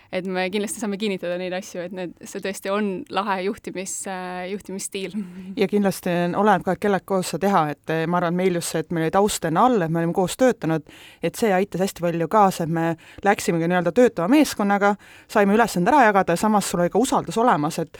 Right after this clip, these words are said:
Speaker 2: et kui sai, sai asjad ära jagatud, et, et, äh, mina teadsin, et Elle-Mari teeb midagi, siis saab asi ka tehtud, te-, tema teadis, et mina teen midagi,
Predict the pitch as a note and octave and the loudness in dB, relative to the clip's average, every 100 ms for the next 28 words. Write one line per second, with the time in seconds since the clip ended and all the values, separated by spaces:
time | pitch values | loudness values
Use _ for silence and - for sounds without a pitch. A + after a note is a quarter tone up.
0 | - - F#3+ - F#3+ F#3+ G#3 G3 F3+ F#3 | -20 -8 -6 -2 0 2 4 2 2 -2
1 | - G#3 G3 F3 G3 G#3 A#3 G#3+ D4 B3 | 0 2 2 2 0 0 2 4 4 2
2 | F3+ F3+ - - - - E3 - F#3 F3+ | 2 0 -2 -20 -16 -8 -8 -4 0 2
3 | A3 F#3+ F#3 G3 B3+ A#3 F#3+ D4 D4 C4 | 4 2 2 2 4 4 2 2 4 6
4 | C4 A3 - - D#3+ E3+ G3 A#3 B3+ B3 | 4 2 -2 -4 -2 0 2 2 2 0
5 | - - _ G#3 F3+ F3 F#3+ E3+ G3 D4+ | 0 -16 _ 0 0 2 2 2 4 4
6 | B3+ A#3 A#3 A#3 A#3 | 4 4 2 4 2